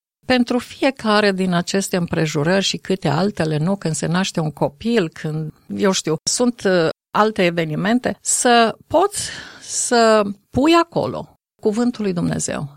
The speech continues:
să putem să ne obișnuim, să ne binecuvântăm cu cuvântul lui Dumnezeu și să facem din cuvântul lui Dumnezeu un mesaj în sine.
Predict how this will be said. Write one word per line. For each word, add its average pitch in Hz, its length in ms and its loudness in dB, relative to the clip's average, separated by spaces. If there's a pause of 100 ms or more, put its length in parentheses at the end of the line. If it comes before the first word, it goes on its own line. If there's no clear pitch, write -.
(160)
să - 240 -2
putem 277 380 -2
să - 180 -2
ne 254 140 4
obișnuim, 214 680 0
să - 180 -4
ne 196 160 2
binecuvântăm 190 920 -2
cu - 140 -12
cuvântul 180 540 -4
lui 165 120 -4
Dumnezeu 156 560 -4
și - 180 -8
să 185 160 -4
facem 240 400 -2
din 202 140 -4
cuvântul 180 460 -4
lui 165 100 -4
Dumnezeu 160 440 -4
un 156 100 -2
mesaj 160 640 -4
în 170 160 0
sine. 156 420 0